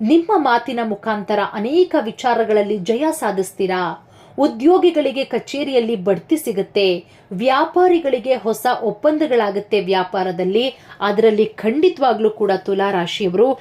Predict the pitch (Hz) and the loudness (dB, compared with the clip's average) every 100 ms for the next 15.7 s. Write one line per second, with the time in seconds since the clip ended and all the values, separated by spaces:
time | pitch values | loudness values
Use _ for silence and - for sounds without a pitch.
0 | - - 208 240 240 311 - 190 220 196 | -10 -4 2 2 2 -2 -2 -4 -4 -4
1 | 175 - - 180 151 - - - - 214 | -4 -6 -6 -4 -4 -8 -20 -20 -4 2
2 | 254 262 285 262 247 294 - _ 190 202 | 2 2 0 2 2 0 -8 _ -4 -2
3 | 247 269 277 247 233 233 247 - 214 208 | 2 2 0 0 2 2 0 -4 -6 -2
4 | 226 214 240 - _ - 214 220 302 311 | 0 2 -2 -6 _ -2 -2 0 -4 0
5 | 277 262 - 262 233 220 202 - 226 208 | 0 0 -2 0 2 2 0 -2 -2 0
6 | 202 196 196 190 214 240 - _ - 226 | 0 -2 -2 -2 0 -2 -6 _ -8 0
7 | 277 339 370 277 269 254 220 202 - 185 | 6 6 6 2 -4 -2 0 0 -2 0
8 | 196 185 185 208 247 - _ 196 196 226 | 0 0 0 2 0 -2 _ 0 0 2
9 | 311 311 247 208 208 190 180 196 185 208 | 0 -2 -4 -2 -2 -2 -2 -2 0 0
10 | 226 - _ 180 190 190 233 294 277 220 | -2 -6 _ -4 0 2 0 -2 -2 0
11 | 214 202 208 190 190 220 330 311 214 - | 0 -2 -6 -6 -2 2 4 4 0 -4
12 | 196 175 175 170 - - - 202 - 185 | -6 -4 -6 -8 -12 -20 -10 -6 -4 0
13 | 190 180 - 202 220 269 277 202 185 196 | 0 0 -2 -2 -2 -4 -8 -8 -4 -2
14 | 185 - 180 208 247 - 196 185 180 175 | -2 -4 -4 -4 -6 -4 -2 -2 -2 -4
15 | - 214 330 294 185 - | -4 0 2 2 0 -4